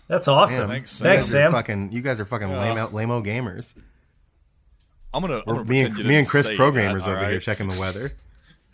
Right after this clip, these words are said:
Speaker 2: <laughs> Um, but so, so go back to my original point. Then I think if you, if you click in the stick, I think if it brings up your lines again,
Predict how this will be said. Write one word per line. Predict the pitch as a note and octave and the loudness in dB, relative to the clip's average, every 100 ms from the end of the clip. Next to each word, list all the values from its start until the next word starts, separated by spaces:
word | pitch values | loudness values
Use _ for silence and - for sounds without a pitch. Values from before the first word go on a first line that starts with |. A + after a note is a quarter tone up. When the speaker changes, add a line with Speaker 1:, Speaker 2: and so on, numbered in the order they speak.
| - | -4
Speaker 2:
<laughs> | D#3+ - F3 - - - D#3 - F3 - - - - - - | -2 -2 -4 -2 -4 -2 -4 0 -4 -4 -20 -18 -16 -16 0
Um, | C3+ C3+ C3 | 2 2 2
but | D3 - | -2 0
so, | C3+ C3+ B2 | 0 2 2
so | A2+ B2+ | 0 -2
go | D3 | 0
back | C3+ C3+ | 2 0
to | A#2 | 0
my | |
original | G2 C#3+ G#3+ B2+ | 2 2 2 0
point. | G#2 G2+ | 0 -4
Then | G#2+ | -4
I | A2 | -4
think | D#3 D3 - | -4 -4 -6
if | B2 - | -8 -4
you, | A2+ G#2+ | -4 -4
if | A#2 | -6
you | A#2 | -6
click | G#2 E3+ | -6 -6
in | D#3 | -4
the | A2 | -4
stick, | G2+ - C#3+ - | -4 -2 -4 -4
I | D3+ | -8
think | A#2+ A2 | -8 -8
if | G2+ | -8
it | G2 | -10
brings | F#2 G2+ G2+ G#2 | -8 -6 -4 -6
up | G2+ | -6
your | F#2+ | -8
lines | F2+ F2+ G2+ A#2 | -8 -8 -8 -8
again, | B2+ C#3+ D3+ E3 | -6 -6 -6 -8